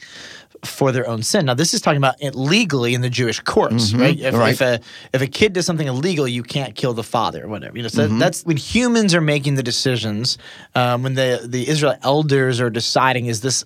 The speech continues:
Speaker 1: a sin? Are they guilty? And what's the punishment?
Speaker 2: Right.
Speaker 1: They're not allowed to apply that punishment to the fathers or to the sons. Ezekiel says, "The soul who sins is the one who will die. The son will not share the guilt of the father, nor the father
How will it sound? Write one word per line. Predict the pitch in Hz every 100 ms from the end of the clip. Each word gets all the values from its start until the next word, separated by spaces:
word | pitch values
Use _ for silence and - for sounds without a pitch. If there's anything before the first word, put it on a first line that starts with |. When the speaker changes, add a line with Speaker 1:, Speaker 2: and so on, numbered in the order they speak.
| -
Speaker 1:
a |
sin? | 117 - 156 131 127
Are | 117
they | 107
guilty? | 104 123 113 120 113
And | 113
what's | 120
the | -
punishment? | - 147 117 113 147
Speaker 2:
Right. | - - - - _
Speaker 1:
They're | 143 143
not | 147 156
allowed | 165 147 131 120
to | 131 120 117 117 -
apply | 123 - 123
that | 117 107
punishment | - 104 104 - 104 101 - - _ _ _ _
to | - 131
the | 104
fathers | - 107 101 104
or | 104
to |
the | 98
sons. | - 92 101 - - - - -
Ezekiel | 139 147 277 226 147
says, | 123 131 113 107
"The | 120
soul | 120 - 180 185 220 220
who | 240
sins | - - 139 127 123
is | 135 120
the | 127
one | 107 107 104 107 104
who | 123
will | 117 120
die. | 165 - - - - - - - -
The |
son | 147 - 170
will | 185
not | 160 165 -
share | - 151 156
the | 156
guilt | 139 123
of | 117
the |
father, | - 170 170 170
nor | 143 120
the |
father | 113 - 143 143 151